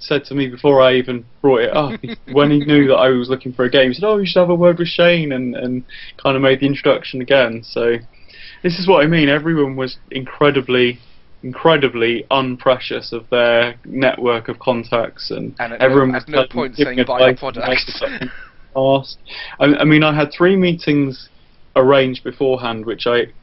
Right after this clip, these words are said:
Speaker 1: um, maybe mention in a minute, but thinking about it, I also met the caster, who's just
Speaker 2: Yeah.
Speaker 1: cast Fire Spitter there, and I met the artist <laughs> that's done all the artwork, and they weren't even pre-arranged meetings. That was just through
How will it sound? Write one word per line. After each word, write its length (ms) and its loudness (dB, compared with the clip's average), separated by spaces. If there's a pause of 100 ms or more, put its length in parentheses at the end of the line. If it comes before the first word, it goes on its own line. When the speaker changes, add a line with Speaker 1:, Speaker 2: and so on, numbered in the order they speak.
(260)
Speaker 1:
um, 240 -10
maybe 340 -2
mention 360 -2
in 100 -2
a 40 -2
minute, 380 0 (300)
but 200 2
thinking 260 0
about 300 0
it, 220 2
I 120 4
also 360 2
met 280 -4
the 60 -12
caster, 800 -2
who's 120 -8
just 240 -8
Speaker 2:
Yeah. 80 4
Speaker 1:
cast 220 -2
Fire 220 4
Spitter 340 -12
there, 260 0 (600)
and 140 2
I 40 4
met 220 2
the 120 4
artist 520 0
<laughs> 40 -6
that's 160 0
done 260 0
all 120 4
the 100 2
artwork, 500 2
and 120 0
they 80 2
weren't 220 2
even 260 -2
pre-arranged 560 2
meetings. 500 -8
That 140 2
was 100 -4
just 240 -4
through 240 4